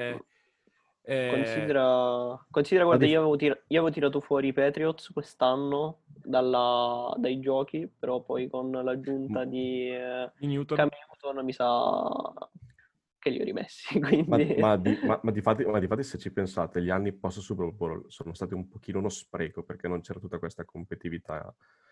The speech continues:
Speaker 3: competitività in, in A F C, e invece negli ultimi due anni il livello si è alzato tantissimo nel
Speaker 1: Sì,
Speaker 3: nostro,
Speaker 1: sì,
Speaker 3: nella
Speaker 1: sì,
Speaker 3: nostra
Speaker 1: sì.
Speaker 3: conference,
Speaker 1: Ah, però,
Speaker 3: quindi
Speaker 1: però co-, comunque io mi ricordo che già dall'anno dopo il Super Bowl, anche se poi non è stato così, si parlava dell'A F C West come la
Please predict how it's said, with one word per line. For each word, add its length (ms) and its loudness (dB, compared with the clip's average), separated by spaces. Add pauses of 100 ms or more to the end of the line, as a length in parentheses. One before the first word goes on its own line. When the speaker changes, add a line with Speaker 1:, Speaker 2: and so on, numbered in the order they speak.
(160)
Speaker 3:
competitività 600 -2
in, 140 0
in 240 -2
A 180 0
F 140 -14
C, 260 -4 (160)
e 360 2
invece 680 0
negli 220 0
ultimi 240 2
due 120 4
anni 160 4
il 180 2
livello 480 2
si 100 -2
è 40 4
alzato 260 0
tantissimo 720 -4
nel 140 0
Speaker 1:
Sì, 40 -2
Speaker 3:
nostro, 580 -2 (280)
Speaker 1:
sì, 160 -10
Speaker 3:
nella 80 -2
Speaker 1:
sì, 60 0
Speaker 3:
nostra 220 -2
Speaker 1:
sì. 60 -6
Speaker 3:
conference, 560 2
Speaker 1:
Ah, 40 8
però, 120 8
Speaker 3:
quindi 180 0
Speaker 1:
però 160 6
co-, 200 0
comunque 400 0
io 80 2
mi 100 0
ricordo 380 2
che 100 4
già 120 4
dall'anno 340 2
dopo 240 2
il 60 -2
Super 340 0
Bowl, 440 4 (380)
anche 260 4
se 120 2
poi 100 8
non 140 2
è 40 -4
stato 220 -2
così, 260 0
si 120 -4
parlava 260 4
dell'A 260 4
F 60 -4
C 140 -16
West 500 4
come 200 2
la 220 2